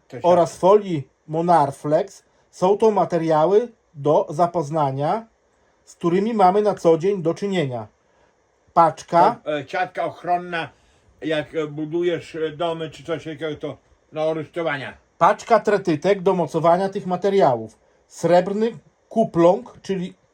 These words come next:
Speaker 2: akuratne złącze krzyżowe dla jego. Przesyłam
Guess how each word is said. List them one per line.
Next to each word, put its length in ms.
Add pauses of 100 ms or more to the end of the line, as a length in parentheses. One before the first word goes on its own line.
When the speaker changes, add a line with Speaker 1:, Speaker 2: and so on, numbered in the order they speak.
(140)
Speaker 2:
akuratne 800
złącze 440
krzyżowe 560 (280)
dla 180
jego. 360 (640)
Przesyłam 600